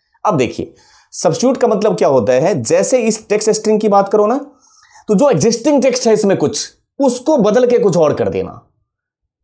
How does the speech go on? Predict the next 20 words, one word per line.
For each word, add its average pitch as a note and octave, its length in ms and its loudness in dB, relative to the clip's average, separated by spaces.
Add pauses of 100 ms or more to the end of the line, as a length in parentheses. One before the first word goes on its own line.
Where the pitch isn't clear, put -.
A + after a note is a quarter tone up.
(360)
एग्जिस्टिंग D#3+ 680 0
टेक्स्ट - 280 -4
को G#3 120 2
बदल D#3+ 280 2
के D#3+ 100 2
कुछ C3 200 -2
और A#2+ 160 2
कर G2 160 -2
देना। F2+ 460 -8
जैसे D#3 400 0
कि A#3+ 340 -2 (380)
मान G3 220 0
के G#3+ 120 0
चलते G3+ 260 0
यही F3 300 2
चीज G#3+ 260 0
है G3+ 120 2
मेरे, G#3 220 0
मेरे G3 180 0
पास, G#3 340 0